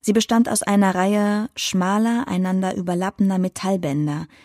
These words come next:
die eine kleine goldene Kugel in der Mitte umschlossen. Bei genauerem Hinsehen erkannte ich, dass die Kugel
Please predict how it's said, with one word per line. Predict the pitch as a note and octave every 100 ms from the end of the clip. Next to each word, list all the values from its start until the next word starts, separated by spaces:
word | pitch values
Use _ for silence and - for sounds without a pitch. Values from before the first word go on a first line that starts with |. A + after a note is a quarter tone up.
| _ _ _ _ -
die | F#3+
eine | F3+ F#3
kleine | F3+ G3+ A3 A3
goldene | G3+ G3 F#3+
Kugel | - B3+ A#3 G3
in | F#3
der | F#3
Mitte | F3 F3+ - A3
umschlossen. | A3+ G#3+ - E3 D#3+ - - F3 _ _ _ _ _ _ _ -
Bei | G3+
genauerem | G3+ G3+ G#3 B3 A3+
Hinsehen | G3+ F#3+ F3+ F3 F3+
erkannte | F3 F3+ F3+ G3
ich, | - F#3
dass | F#3 -
die | F#3+
Kugel | - A3+ E3 F3+ G#3+